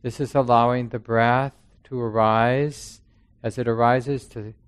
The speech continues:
go out as it goes out. We're training the attention to be aware without controlling,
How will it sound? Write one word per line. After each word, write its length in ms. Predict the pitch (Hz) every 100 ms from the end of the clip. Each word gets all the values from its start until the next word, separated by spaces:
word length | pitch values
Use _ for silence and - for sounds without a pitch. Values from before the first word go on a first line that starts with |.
| _
go 220 | 117 113
out 320 | 113 123 131
as 160 | 127 -
it 60 |
goes 320 | - 120 113 123
out. 340 | 117 151 160 _ _ _ _ _ _ -
We're 100 | 117
training 640 | - 143 143 151 147 135
the 180 | 127 120
attention 720 | 113 _ 147 151 - 101 85 _ _ _ _ _ _ _ _ _ _
to 100 | -
be 160 | 113 117
aware 720 | 113 107 113 110 120 135 147
without 400 | 135 120 120 113
controlling, 640 | - 113 - 120 110 90